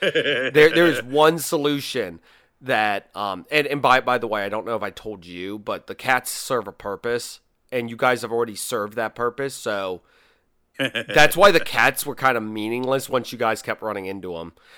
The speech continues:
Speaker 2: And
Speaker 1: Ah,
Speaker 2: there
Speaker 1: shit.
Speaker 2: are a few more that you guys will run into, which I know what to do with now to make them relevant to what you guys are doing. 'Cause,
Speaker 1: <laughs>
Speaker 2: um, I, I read the entire thing, and it didn't catch me when I read it about what the cats,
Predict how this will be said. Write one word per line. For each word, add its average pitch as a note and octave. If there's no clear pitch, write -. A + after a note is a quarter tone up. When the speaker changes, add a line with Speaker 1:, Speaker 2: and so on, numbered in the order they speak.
Speaker 2:
And G2+
Speaker 1:
Ah, D#2
Speaker 2:
there A#2+
Speaker 1:
shit. D2+
Speaker 2:
are C#3+
a C3
few C#3
more A#2+
that G#2
you G2
guys G#2
will G#2
run G2+
into, G2+
which D3
I A#3
know G3
what E3
to A#3+
do C#4
with G3+
now B2+
to E3+
make D#3+
them F3
relevant D3+
to D3
what C3
you D3
guys A2
are A2
doing. F2+
'Cause, C#3+
Speaker 1:
<laughs> -
Speaker 2:
um, C3+
I, A#3
I A3+
read G3+
the G3+
entire D#3+
thing, C#3+
and C#3
it C3
didn't D3
catch -
me F3+
when F3
I F3
read F3
it F#3+
about C3
what B2+
the A#2
cats, -